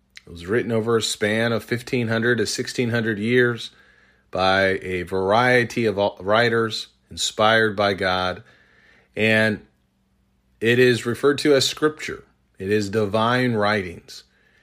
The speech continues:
Paul the Apostle, a man by the name of Paul, spoke about this in a book called Second Timothy. It was a, a,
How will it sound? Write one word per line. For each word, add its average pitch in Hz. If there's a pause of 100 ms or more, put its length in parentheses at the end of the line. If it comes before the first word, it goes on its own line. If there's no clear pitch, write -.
(300)
Paul 117
the 113
Apostle, 104
a 85
man 107
by 104
the 104
name 107
of 110
Paul, 113
spoke 107
about 104
this 101
in 101
a 101
book 107
called 104
Second 110
Timothy. 95
It 104
was 101
a, 95 (440)
a, 98